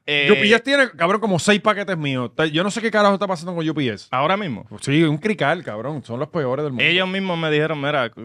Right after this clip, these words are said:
Speaker 1: eh, se está tardando pa-, Puerto Rico".
Speaker 2: Sí,
Speaker 1: O sea,
Speaker 2: no sé qué
Speaker 1: se
Speaker 2: carajo
Speaker 1: va a
Speaker 2: es lo que
Speaker 1: tardar.
Speaker 2: hay.
Speaker 1: Eh, pero, ajá, anyway, el punto es que hay productos nuevos. Vayan allá, usen el código para la, el momento que salga este episodio, ya puede que esté el código.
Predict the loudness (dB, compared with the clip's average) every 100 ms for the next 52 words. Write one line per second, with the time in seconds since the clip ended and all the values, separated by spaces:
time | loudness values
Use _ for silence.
0 | -8 -6 -6 -6 -8 -6 -8 -6 -6 -6
1 | -6 -6 -6 -8 -12 -16 -16 -18 -20 _
2 | _ _ _ -20 -16 -10 -6 -4 -4 -8
3 | -12 -10 -6 -2 -2 -2 -2 -4 -6 -4
4 | -2 0 0 -2 -2 -2 -4 -2 0 0
5 | 0 -2 -2 -2 -4 -4 -4 2 2 2
6 | -2 -2 0 -2 0 -2 2 2 4 2
7 | 0 0 0 0 0 2 0 0 -4 -4
8 | -4 -4 -2 0 0 2 2 0 -6 _
9 | -20 -10 -2 0 0 0 0 0 -2 -6
10 | -4 -4 -4 -4 -4 -2 -4 -4 -6 -4
11 | -2 -2 0 0 0 0 0 2 0 -4
12 | -4 -4 -4 -2 -2 -4